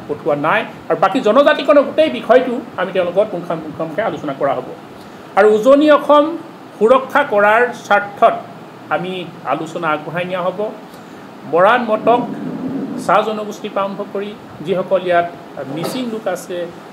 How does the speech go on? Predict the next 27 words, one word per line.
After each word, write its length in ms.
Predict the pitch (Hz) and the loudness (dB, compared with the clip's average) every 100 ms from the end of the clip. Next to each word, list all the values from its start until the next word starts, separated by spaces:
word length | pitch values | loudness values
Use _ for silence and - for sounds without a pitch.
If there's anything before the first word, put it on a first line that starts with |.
| - | -2
কছাৰী 340 | 170 170 254 | 0 2 2
লোক 180 | 220 220 | 2 -2
আছে, 360 | 190 - 190 180 - | -4 -2 -4 -4 -4
সকলো 360 | 226 - 302 170 - - | -6 0 0 0 -10 -10
আমি 180 | 143 165 | -8 -8
যিমান 240 | 175 226 208 | -8 -8 -8
উজনি 260 | 175 185 | -10 -10
অসমৰ 420 | 180 - 156 160 156 160 - 143 | -10 -12 -10 -10 -10 -12 -16 -12
লোক 140 | 165 165 | -4 -4
আছে, 260 | 151 - - | -4 -6 -8
সকলো 280 | - 233 240 214 | -8 -8 -8 -8
লগত 280 | 190 196 190 - - - - | -6 -6 -6 -12 -18 -18 -14
আমি 160 | 151 147 | -10 -10
আলোচনা 360 | 147 - 160 151 | -10 -8 -8 -6
কৰি 160 | 156 233 - - | -8 -10 -14 -4
এই 100 | 185 | -4
গোটেই 340 | 190 - 311 247 | -2 -4 -2 -2
বিষয়টো 480 | - - 240 269 | -4 0 0 2
আচলতে 240 | 233 247 240 | 0 0 -2
উজনি 420 | 185 180 247 254 | -2 0 0 0
অসমক 420 | 247 240 233 214 | 0 -2 -2 -4
আমি 160 | 190 185 | -6 -8
কেনেকৈ 320 | - 170 175 170 | -6 -6 -6 -8
সুৰক্ষা 320 | 151 151 - | -6 -6 -6
প্ৰদান 260 | 151 139 135 139 | -6 -6 -6 -2
কৰা 160 | 143 | -2
হ'ব, 320 | 139 156 160 | -4 -6 -6